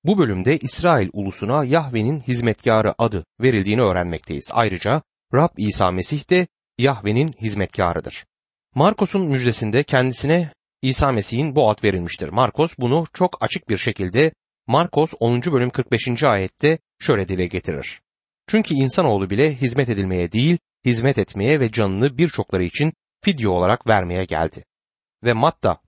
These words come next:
bölümünde Rab İsa Mesih ile ilgili bu peygamberliğin bir uyarlaması on ikinci bölüm on yedi ila yirmi birinci ayetler arasında şöyle bulunur. "Bu peygamber Yeşaya aracılığıyla bildirilen şu söz yerine gelsin diye oldu. İşte kulum,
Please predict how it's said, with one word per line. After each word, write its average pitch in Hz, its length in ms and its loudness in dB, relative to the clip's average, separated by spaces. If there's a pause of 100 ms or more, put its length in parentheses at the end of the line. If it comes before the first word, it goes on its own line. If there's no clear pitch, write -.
bölümünde 101 440 -2
Rab 170 200 2
İsa 120 340 -2
Mesih 107 220 -4
ile 101 180 -4
ilgili 123 500 0 (260)
bu 196 120 0
peygamberliğin 113 1000 0
bir 180 220 2
uyarlaması 98 640 0
on 147 180 2
ikinci 95 360 -6
bölüm 127 260 -2 (180)
on 170 160 4
yedi 143 200 0
ila 113 280 2
yirmi 123 280 0
birinci 104 260 0
ayetler 101 400 0
arasında 107 500 -2 (240)
şöyle 95 360 -2
bulunur. 82 280 -10 (420)
"Bu 214 100 2
peygamber 131 520 2
Yeşaya 120 420 2
aracılığıyla 98 600 0
bildirilen 113 460 0
şu 190 240 -4
söz 139 320 -2
yerine 113 280 2
gelsin 98 400 0
diye 90 120 -6
oldu. 85 320 -6 (240)
İşte 160 240 0
kulum, 196 360 0